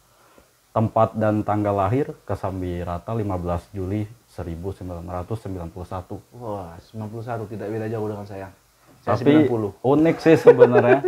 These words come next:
Speaker 2: <laughs>
Speaker 1: Se-, sebenarnya
Speaker 2: Hmm?
Speaker 1: sembilan dua.
Speaker 2: Hah?
Speaker 1: Tapi karena kemarin di akte dan di ijazah sembilan satu, ya udah gitu.
Speaker 2: Sembilan satu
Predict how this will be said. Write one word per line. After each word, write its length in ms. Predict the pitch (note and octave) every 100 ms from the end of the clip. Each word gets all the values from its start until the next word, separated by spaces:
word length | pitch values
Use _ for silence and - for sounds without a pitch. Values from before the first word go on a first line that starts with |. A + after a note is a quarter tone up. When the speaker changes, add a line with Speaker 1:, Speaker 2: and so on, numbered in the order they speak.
| -
Speaker 2:
<laughs> 200 | _ - C3+
Speaker 1:
Se-, 140 | -
sebenarnya 580 | - B2+ B2+ B2 C3 D#3+ D#3+ -
Speaker 2:
Hmm? 240 | B2+ C3 D3
Speaker 1:
sembilan 520 | - C3 C3+ C3+ B2+
dua. 320 | A#2 F2+ F#2 F#2
Speaker 2:
Hah? 560 | - _ _ - A2+ A#2+
Speaker 1:
Tapi 160 | D3+
karena 320 | C#3 C3 C3 B2+
kemarin 720 | C3 A#2+ A2+ A2+ A2 G#2+ G2 _ _ - _
di 240 | A#2 A#2
akte 480 | - A2 - _ B2+ A2
dan 480 | A2 G#2+ G#2+ G#2 A2 _ _ _
di 320 | G#2+ G#2+ G#2
ijazah 640 | G2+ G#2+ G2 G2 G2 F2 _ _
sembilan 480 | _ A2 G#2 G2+ G2
satu, 320 | - G2+ C#3+
ya 160 | C#3 G2
udah 400 | G2 B2 A2 G#2
gitu. 380 | G2 G2 - F#2+
Speaker 2:
Sembilan 240 | A2+ A2+
satu 240 | G#2 G2